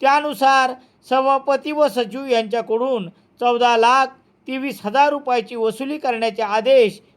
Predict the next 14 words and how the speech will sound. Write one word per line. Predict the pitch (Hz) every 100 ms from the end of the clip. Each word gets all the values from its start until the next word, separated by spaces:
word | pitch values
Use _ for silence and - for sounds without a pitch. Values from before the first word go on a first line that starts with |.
| - 208
देण्यात | 254 262 277 262
आले | 233 220
आहे. | 214 185 175 170 190 _ _ _ -
तसेच | 285 285 302 -
सभापती | 262 254 254 247 214 233
पौळ | 202 269 294 285
यांचे | 240 214 240
संचालक | 202 220 214 240 240 220
पद | 233 214
देखील | 226 220 277 277 202 160 _ _ 247
रद्द | 254 285
करण्यात | 302 285 247 247 247
आले | 233 214 214
आहे. | 202 190 170